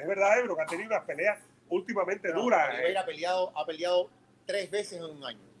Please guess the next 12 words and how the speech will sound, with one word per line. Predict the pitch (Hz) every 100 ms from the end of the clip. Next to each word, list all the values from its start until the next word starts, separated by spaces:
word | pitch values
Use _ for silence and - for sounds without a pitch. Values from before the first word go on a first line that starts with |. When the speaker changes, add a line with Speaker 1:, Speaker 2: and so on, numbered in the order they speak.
| - - -
Speaker 1:
Y | 214 196
contra | 196 180
rivales | 170 - 202
duros. | - 285 330
Speaker 2:
Contra | 214 151
rivales | 147 156 170
duros. | 151 139 123 127
Entonces | 143 185 190 190
él | -
quiere | 185 190 196 -
un | 170
break. | 160 165 127